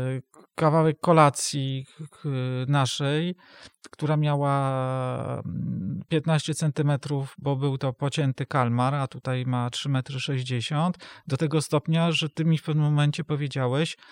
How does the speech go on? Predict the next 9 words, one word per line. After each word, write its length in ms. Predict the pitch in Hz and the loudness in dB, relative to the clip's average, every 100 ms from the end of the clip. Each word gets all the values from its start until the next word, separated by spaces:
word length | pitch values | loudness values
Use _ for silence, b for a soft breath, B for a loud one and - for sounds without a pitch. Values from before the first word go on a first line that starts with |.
| B B | B B
że 160 | 131 147 | -2 0
jak 140 | 143 | 2
zobaczyłeś 500 | 147 156 151 165 143 | 2 0 0 0 0
wielką 640 | 135 160 156 156 139 127 - | 2 2 2 0 0 0 -4
formę 460 | - 165 170 151 139 | -8 2 4 4 2
betonową, 680 | 135 135 143 147 151 135 120 | 0 0 4 4 4 2 0
która 320 | - 131 131 | -2 -2 0
jest 360 | 131 135 - - | 0 -4 -6 -6
w, 800 | 135 127 120 110 98 95 95 101 | -6 -6 -8 -8 -6 -8 -8 -8